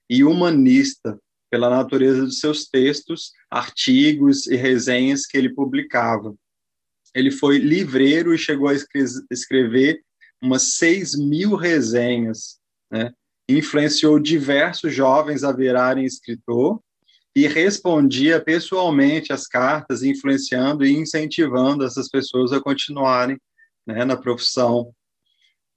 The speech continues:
Teve períodos de crise na sua vida, tentou suicídio, e isso aparece na forma do personagem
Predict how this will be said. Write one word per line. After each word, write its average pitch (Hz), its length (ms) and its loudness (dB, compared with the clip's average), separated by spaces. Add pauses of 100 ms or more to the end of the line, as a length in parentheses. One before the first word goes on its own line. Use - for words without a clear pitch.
(160)
Teve 147 300 2
períodos 147 440 4
de - 200 -4
crise 170 380 2
na 147 120 -4
sua 139 240 -4
vida, 143 680 2
tentou 143 460 2
suicídio, 143 1000 0
e 131 220 2
isso 139 800 2
aparece 139 1200 0
na 127 180 -4
forma 127 460 0
do 117 140 -6
personagem 117 880 0